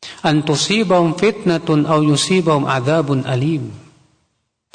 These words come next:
Hendaklah waspada orang-orang yang menyelisih perintah Rasul. Hendaklah waspada orang-orang yang menyelisih perintah Rasul.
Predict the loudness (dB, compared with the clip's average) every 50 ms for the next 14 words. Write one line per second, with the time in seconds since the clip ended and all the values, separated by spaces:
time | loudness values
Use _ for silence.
0 | -20 -20 -12 -6 -2 0 2 2 4 2 0 0 0 0 2 2 4 4 2 2
1 | 0 0 2 2 4 4 4 2 2 2 0 -4 -10 -14 -16 -16 -18 -20 -20 -20
2 | -20 _ _ _ _ _ _ _ _ _ _ _ _ _ _ _ _ _ _ _
3 | _ -20 -20 -18 -18 -6 -2 0 2 2 2 2 2 4 4 4 4 2 2 2
4 | 2 4 4 4 4 4 4 2 2 2 2 2 2 2 0 0 0 2 2 4
5 | 4 4 4 2 0 0 0 0 0 0 -2 0 2 2 2 2 2 0 2 2
6 | 4 4 4 2 0 -2 -4 -6 -8 -12 -16 -18 -18 -18 -18 -18 -20 -20 -20 _
7 | _ _ _ _ _ _ _ _ _ _ _ _ _ _ _ _ _ _ _ _
8 | _ _ _ _ _ _ _ _ _ _ -6 -4 -2 -2 0 0 0 2 2 0
9 | -2 -2 -2 -2 0 0 0 0 0 -2 -6 -14 -18 -20 -20 -20 -20 _ _ -12
10 | -6 -2 -2 0 0 0 0 0 0 0 0 0 0 0 0 2 2 2 0 0
11 | 0 -2 -2 -2 -2 -2 -2 -2 0 -2 -2 -2 -2 -2 -2 -2 -2 0 0 -2
12 | -2